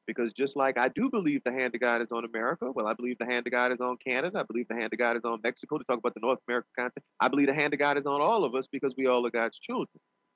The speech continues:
So I have not been moved by, uh, an exceptionalism. I've not been moved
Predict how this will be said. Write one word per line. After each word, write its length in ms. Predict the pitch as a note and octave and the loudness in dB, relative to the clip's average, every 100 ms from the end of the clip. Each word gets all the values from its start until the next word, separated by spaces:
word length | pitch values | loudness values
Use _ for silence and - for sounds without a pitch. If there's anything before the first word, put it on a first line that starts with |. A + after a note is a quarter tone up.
| - | -2
So 200 | B2 A2+ | 0 2
I 180 | A2+ D#3 | 0 0
have 180 | C#3+ B2+ | -2 -2
not 260 | B2+ B2 - | 0 0 -2
been 180 | A#2 A#2 | -8 -6
moved 320 | C3 B2+ A#2+ - | -4 -6 -8 -2
by, 380 | A#2 A2+ A2+ A2 | 0 2 0 -4
uh, 40 | G#2+ - _ _ _ _ _ - | -8 -18 _ _ _ _ _ -14
an 80 | G#2 | -14
exceptionalism. 800 | _ C3+ C#3+ C3 C3 C3+ B2 B2+ | _ -2 -2 -8 -4 -4 -4 -4
I've 180 | A2+ A#2 A#2 | -2 0 0
not 180 | A#2 - | -4 -4
been 100 | A2 | -10
moved 340 | B2+ B2+ B2 | -6 -4 -4